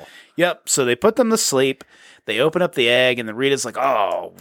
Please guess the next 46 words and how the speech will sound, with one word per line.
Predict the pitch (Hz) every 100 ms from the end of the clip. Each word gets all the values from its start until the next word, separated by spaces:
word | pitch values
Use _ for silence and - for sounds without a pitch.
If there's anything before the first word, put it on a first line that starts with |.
| 90 _
you | 117 113
waited | 131 127
two | - 139
thousand | 139 131 120
years | 120 135 131
to | 120
open | 120 123
up | 113
some | - 90
fucking | - 117 - 92
goo?" | 98 107 135
And | 143
he's | 127 113
like, | 95 92 - -
"Wait, | 98 127 147 120
you | 101 -
idiot." | 117 110 120
And | 120
then, | 117 110
like, | 107 101 - - -
<laughs> | - - -
then | 156
the | 143
main | 139 170 170
man | 156 165 160
of |
the | 123
whole, | 117 170 196
so | - 175 165
this | 139 202 233
is | 247
the | 180
guy | 151 156 175 123 117
that | 117 113
we | 127
like | 135 127 131 -
for | 117
the | 110
entire | 101 - 131 123
movie | 117 131 104
'cause | 110 120
he's | 117
got | 113 -
the |
best | 92 117 -
dialogue. | 101 135 104 90 107